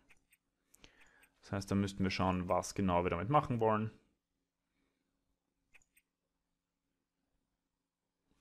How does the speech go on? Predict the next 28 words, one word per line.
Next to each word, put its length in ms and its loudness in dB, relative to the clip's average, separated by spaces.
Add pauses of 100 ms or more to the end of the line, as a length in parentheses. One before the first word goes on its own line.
(560)
Und 180 0
eigentlich 320 4
auch, 180 6 (520)
wenn 120 6
wir 60 6
jetzt 60 0
sagen, 140 6
wir 100 8
wollen 260 6
nur 140 4
mit 180 0
Holz 220 2
arbeiten, 480 4
können 240 0
wir 100 6
hier 400 2
Wooden 220 2
Ladders 320 8
anbieten, 480 -2
hier 80 -2
können 160 2
wir 120 2
Picture 320 -2
Frames 340 2
und 120 2
Wooden 220 0
Furniture 360 0
anbieten, 380 -2